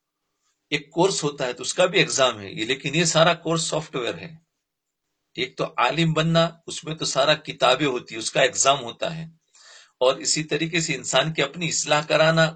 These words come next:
उसके अंदर भी exam होता है। तो ये चालीस दिन रहे तो हजरत हाजी साहब के पास, तो हजरत हाजी साहब ने भी इम्तिहान के तौर पर क्या फरमाया,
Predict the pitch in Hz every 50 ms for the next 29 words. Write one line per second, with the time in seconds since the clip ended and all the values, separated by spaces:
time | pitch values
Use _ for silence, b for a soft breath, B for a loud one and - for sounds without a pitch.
0 | - 156 151 - - 170 160 156 165 180 185 180 208 196 - 143 - - - 139
1 | 135 120 107 98 - - - - - - _ _ _ _ _ _ 131 127 127 -
2 | - 120 135 147 170 170 156 160 156 135 123 127 127 143 156 143 110 - b b
3 | b b b b b _ _ - 127 117 110 107 120 120 131 143 - - - 120
4 | - - - 156 143 123 - - 110 - - 117 135 151 156 156 b b b b
5 | b _ - 123 117 117 117 151 160 - 110 120 147 175 165 - 165 165 170 170
6 | 170 165 165 170 160 147 139 135 - - 113 113 120 139 156 170 175 165 156 135
7 | 131 - 131 110 104 - - - 135 120 101 - _ _ _ _ _ _ _ _
8 | _ _ _ _ _ _ - 131 131 - 135 135 139 151 165 160